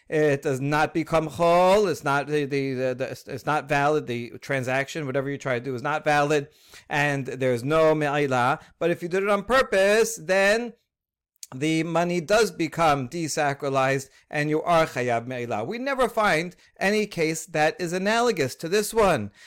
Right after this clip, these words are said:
and therefore this one must be an exception. And so, uh,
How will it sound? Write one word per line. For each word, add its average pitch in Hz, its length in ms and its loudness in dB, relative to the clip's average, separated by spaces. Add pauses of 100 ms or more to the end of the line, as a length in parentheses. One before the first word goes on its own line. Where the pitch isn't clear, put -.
(140)
and 180 200 -4
therefore 202 600 2
this 196 360 -2
one 147 380 2 (140)
must 185 520 -4
be 185 240 -2
an 165 100 -6
exception. 151 800 -4 (180)
And 156 300 -2
so, 156 600 2
uh, 151 260 0